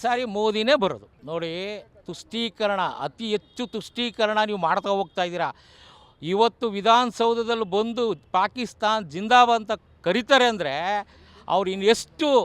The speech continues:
ಅಲ್ಲ, ಅವ್ರು ತಿನ್ನೋ ಅನ್ನ ಇಲ್ಲಿದು, ಉಸಿರಾಡೋದು ಇಲ್ಲಿ, ಬದುಕು ಇಲ್ಲಿ ಕಟ್ಕೊಂಡಿರೋದು. ಪಾಕಿಸ್ತಾನ ಯಾಕೆ ಅವರು, ಆ, ಜಿಂದಾಬಾದ್ ಅಂತ ಕರಿಬೇಕು? ನಾಚಿಕೆ, ಮಾನ, ಮರ್ಯಾದೆ ಏನೂ ಇಲ್ವಾ? ಅಂಥ ವ್ಯಕ್ತಿಗಳಿಗೆ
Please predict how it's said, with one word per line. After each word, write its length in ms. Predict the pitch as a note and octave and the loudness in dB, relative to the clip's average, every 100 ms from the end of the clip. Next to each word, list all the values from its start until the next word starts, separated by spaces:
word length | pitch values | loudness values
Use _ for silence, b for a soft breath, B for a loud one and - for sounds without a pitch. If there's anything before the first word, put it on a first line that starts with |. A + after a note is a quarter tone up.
| - b b - G3 | 0 b b -10 -2
ಅಲ್ಲ, 120 | B3 D#3 | 2 2
ಅವ್ರು 160 | F#3+ F3 A3 | 0 -2 -6
ತಿನ್ನೋ 200 | B3+ C4 G#3 | 0 2 2
ಅನ್ನ 140 | A#3+ B3 | 0 0
ಇಲ್ಲಿದು, 260 | A3+ G3+ D#3+ - b b - | -2 -4 -6 -8 b b -12
ಉಸಿರಾಡೋದು 460 | E3+ A#3 B3+ B3+ A3 | -4 4 4 4 2
ಇಲ್ಲಿ, 180 | G#3+ E3 B2 B2 | -4 -6 -8 -4
ಬದುಕು 260 | F#3+ A#3+ D#4 C#4+ | -4 -2 -2 -2
ಇಲ್ಲಿ 160 | B3 F3 - | 0 -2 -4
ಕಟ್ಕೊಂಡಿರೋದು. 500 | F#3+ A#3 G#3 F3 C#3+ b _ B3+ | -6 -6 -4 -6 -10 b _ -2
ಪಾಕಿಸ್ತಾನ 440 | C4 D4 D4+ C#4 B3+ | -2 -4 -4 -2 -4
ಯಾಕೆ 340 | B3 G#3+ A#3 A3 | -4 -4 -2 -2
ಅವರು, 180 | G#3+ B3 A3+ F#3+ | 0 0 0 -4
ಆ, 460 | - - - F3 D#3+ | -10 -18 -12 -8 -4
ಜಿಂದಾಬಾದ್ 400 | G#3+ C4+ B3+ A3+ G#3+ | 2 4 4 2 -4
ಅಂತ 100 | - | -6
ಕರಿಬೇಕು? 340 | G#3 G3 F#3+ A#3+ G#3+ b b D#3+ | -6 -6 -8 -10 -10 b b 0
ನಾಚಿಕೆ, 320 | G#3 - B3+ A3 F#3+ | 0 0 -2 0 0
ಮಾನ, 140 | A#3 A#3+ G#3+ | 2 2 2
ಮರ್ಯಾದೆ 320 | A3 B3 A3 A3+ | 2 0 2 0
ಏನೂ 120 | A#3+ G#3 | 0 -2
ಇಲ್ವಾ? 180 | E3 C3 B - | -4 -6 B -6
ಅಂಥ 200 | F#3+ A3 A#3+ | -4 -2 -2
ವ್ಯಕ್ತಿಗಳಿಗೆ 500 | A3 - C4 C4 C4 | -2 -4 -4 0 0